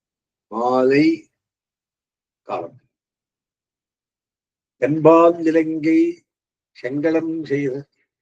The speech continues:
நம் விண்ணோர் விரானார் இப்படி இழந்து நேசிக்க வேண்டார்படி தெற்கிருக்கிலேயான லங்கையிலே சத்துருக்களை சபுத்திர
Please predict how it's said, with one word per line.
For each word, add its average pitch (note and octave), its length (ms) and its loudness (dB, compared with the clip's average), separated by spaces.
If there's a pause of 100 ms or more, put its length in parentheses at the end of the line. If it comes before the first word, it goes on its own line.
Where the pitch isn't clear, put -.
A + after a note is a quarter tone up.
(480)
நம் C3 200 -8
விண்ணோர் D3 520 -2
விரானார் G2+ 640 -6 (560)
இப்படி C#3 360 -2 (180)
இழந்து D3 520 0 (300)
நேசிக்க D3 560 -4
வேண்டார்படி B2 840 -6 (680)
தெற்கிருக்கிலேயான D3 1000 0
லங்கையிலே C3 640 -4
சத்துருக்களை C3 760 -6 (500)
சபுத்திர D3+ 640 -4